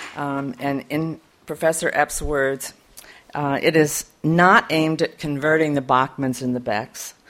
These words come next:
Instead, it tries to be a toolbox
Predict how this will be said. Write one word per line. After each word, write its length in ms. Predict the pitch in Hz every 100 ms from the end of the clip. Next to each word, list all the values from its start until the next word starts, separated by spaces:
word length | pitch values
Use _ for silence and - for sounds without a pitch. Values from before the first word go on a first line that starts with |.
| - - - - - _
Instead, 760 | - 160 - - 185 165 156 147
it 140 | 151 -
tries 400 | 196 185 196 -
to 80 |
be 200 | 170 151
a 60 | 143
toolbox 920 | - - 269 247 147 120 131 - -